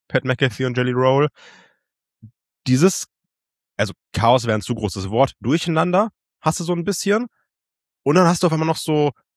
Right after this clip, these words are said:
Corporate Chaos, wo es heißt, „Wir haben volle Kontrolle.“ Nein, haben sie nicht. „Ja, wir können alles sagen.“ Es ist ein komisches Durcheinander.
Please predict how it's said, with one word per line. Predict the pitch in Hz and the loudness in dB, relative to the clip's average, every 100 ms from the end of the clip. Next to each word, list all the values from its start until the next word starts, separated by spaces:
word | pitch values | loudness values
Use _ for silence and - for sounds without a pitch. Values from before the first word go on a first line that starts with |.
| _ | _
Corporate | - 165 - 123 | 0 2 2 -2
Chaos, | - 110 131 - | 2 2 2 -2
wo | |
es | 120 | -2
heißt, | 135 139 - _ | 0 -2 -6 _
„Wir | - 107 139 | -12 -2 0
haben | 135 135 | 2 0
volle | 131 127 | -2 -2
Kontrolle.“ | - 113 - 143 123 90 - | -2 -4 0 2 2 0 -4
Nein, | _ 101 117 117 | _ 0 2 0
haben | 117 | -2
sie | 120 | -4
nicht. | 147 113 - | -6 -8 -4
„Ja, | 120 123 | 0 0
wir | 123 143 | 2 -2
können | 143 131 | 0 -2
alles | 123 120 | -2 0
sagen.“ | 135 135 127 127 160 - - _ _ _ _ _ | 4 4 2 -2 -10 -16 -20 _ _ _ _ _
Es | 104 127 | -2 0
ist | |
ein | 202 | 2
komisches | 196 214 175 | 2 2 0
Durcheinander. | 160 185 151 90 80 85 | 0 0 0 0 0 -4